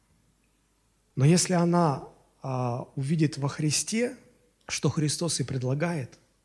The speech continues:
она найдет там то, что она все время хотела. Это будет несравненно ценнее и дороже. Несравненно. Вот, вот в чем дело.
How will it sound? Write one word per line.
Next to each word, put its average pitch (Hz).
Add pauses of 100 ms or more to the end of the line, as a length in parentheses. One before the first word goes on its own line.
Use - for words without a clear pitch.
(140)
она 147
найдет 180
там 151
то, 202
что -
она 151
все -
время 151
хотела. - (440)
Это 160
будет 160
несравненно 185
ценнее 151 (100)
и 139
дороже. 131 (840)
Несравненно. 165 (640)
Вот, 185 (340)
вот 170
в -
чем 180
дело. 165